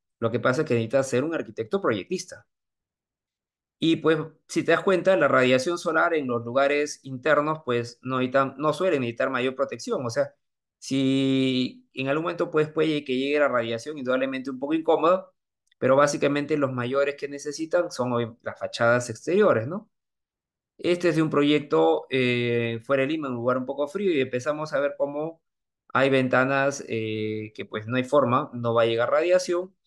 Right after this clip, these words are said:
pero bueno, ya se prevé en el proyecto, eh, cierto nivel de aislamiento, no de aislamiento, sino que, por ejemplo,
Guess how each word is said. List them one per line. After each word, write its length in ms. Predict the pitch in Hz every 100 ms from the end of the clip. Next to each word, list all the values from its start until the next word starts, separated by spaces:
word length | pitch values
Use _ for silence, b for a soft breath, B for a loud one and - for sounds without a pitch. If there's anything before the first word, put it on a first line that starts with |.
| _ _ _ _ _ _
pero 200 | 135 156
bueno, 220 | 185 185
ya 180 | 160 160
se 160 | 160 180
prevé 480 | 165 165 160 156 160
en 60 |
el 120 | 151 147
proyecto, 720 | 156 151 135 - 160 165 -
eh, 260 | 123 117 117
cierto 640 | 117 - 143 139 131 147 139
nivel 340 | 123 123 131
de 80 | 135
aislamiento, 520 | 127 123 123 135 - _ _ _ -
no 200 | 180 302
de 80 | 311
aislamiento, 600 | 262 180 254 247 151 143
sino 280 | 151 143 139
que, 100 | 143
por 160 | 143
ejemplo, 600 | - 190 180 196 196 -